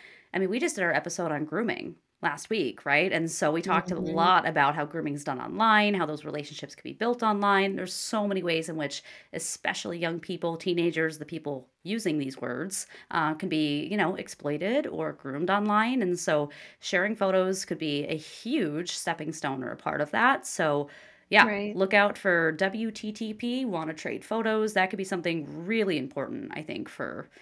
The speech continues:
Speaker 1: parents and, um, you know, people that have youth in their lives to look out for, for sure.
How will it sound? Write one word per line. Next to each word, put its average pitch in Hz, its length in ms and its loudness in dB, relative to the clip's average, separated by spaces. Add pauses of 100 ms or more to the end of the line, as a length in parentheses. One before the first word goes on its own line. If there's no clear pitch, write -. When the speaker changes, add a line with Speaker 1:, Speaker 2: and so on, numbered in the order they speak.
(320)
Speaker 1:
parents 120 520 0
and, 135 420 -2 (100)
um, - 480 -2 (120)
you 190 80 -4
know, 143 120 -4
people 165 260 -6
that 151 80 2
have 156 140 2
youth 147 200 -6
in 143 60 -10
their 147 140 -2
lives 139 380 -4
to - 280 -2 (140)
look 160 180 -4
out 156 180 -4
for, - 360 -6
for - 120 -6
sure. - 360 -4